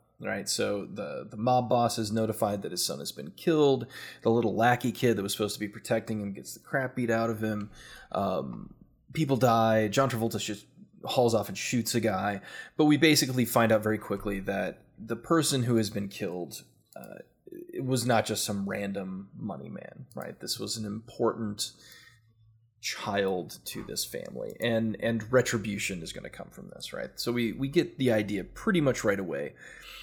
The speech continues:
Uh, and we, we also are introduced to our, our major sort of enemy players, which is headlined really by a fantastic performance from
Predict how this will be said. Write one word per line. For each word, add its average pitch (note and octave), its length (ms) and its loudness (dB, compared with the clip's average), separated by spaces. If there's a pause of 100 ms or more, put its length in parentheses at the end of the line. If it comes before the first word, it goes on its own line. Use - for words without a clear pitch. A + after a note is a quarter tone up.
(400)
Uh, G2+ 260 0 (200)
and D3 240 6
we, B2 320 8
we A#2+ 200 4
also A2 280 6
are G#2 80 4
introduced G2+ 460 -2
to G#2 160 0
our, G2 260 0
our G#2+ 160 2
major G#2 540 -4
sort G2+ 180 -4
of F2 220 -8
enemy G2 260 -2
players, - 540 -8
which A#2 240 2
is - 160 -2
headlined B2 440 2
really A#2+ 300 2
by G#2 240 -2
a G2+ 100 0
fantastic B2 560 0
performance G#2 480 -6
from D2 320 -6